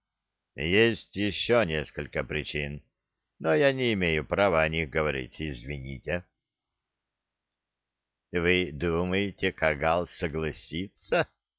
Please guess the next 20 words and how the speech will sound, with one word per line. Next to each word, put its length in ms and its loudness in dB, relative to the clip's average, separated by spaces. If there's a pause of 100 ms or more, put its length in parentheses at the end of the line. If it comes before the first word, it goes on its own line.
(640)
прищурился 640 2
лорд, 480 4 (580)
наливая 540 6
всем 380 0
вина. 520 -4 (1080)
«Слишком 760 2
много 460 2
фракций 640 0
там. 440 -2 (580)
Кланы 640 2
тянут 440 4
одеяло, 540 0
каждый 580 4
в 80 -12
свою 340 -2
сторону. 640 -4 (640)
Особенно 580 4
в 60 -10
последнее 640 2
время». 460 0